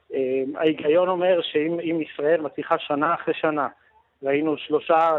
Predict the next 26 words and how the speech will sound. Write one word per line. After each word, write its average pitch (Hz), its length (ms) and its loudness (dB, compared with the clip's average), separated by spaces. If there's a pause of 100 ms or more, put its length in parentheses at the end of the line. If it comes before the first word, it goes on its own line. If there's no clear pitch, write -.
כבר 135 160 0
ארבעה 143 340 2
מחזורים 160 400 -2
של 156 180 2
העתודה, 147 540 2
ועכשיו 131 280 0
נבחרת 156 380 -2
הנוער 139 240 -2
מצליחה 139 260 -6
לייצר 156 400 0 (500)
כל 156 120 -2
כך 165 180 2
הרבה 175 160 2
שנתונים 165 460 -2
מוצלחים, 185 680 -2 (360)
אה, 147 100 4
בנבחרות 151 480 0
הצעירות, 170 300 0
זה 160 80 2
חייב 175 480 2
לבוא 156 240 2
לידי 151 220 2
ביטוי 165 420 0
במוקדם 147 520 0
או 160 80 2
במאוחר 165 500 2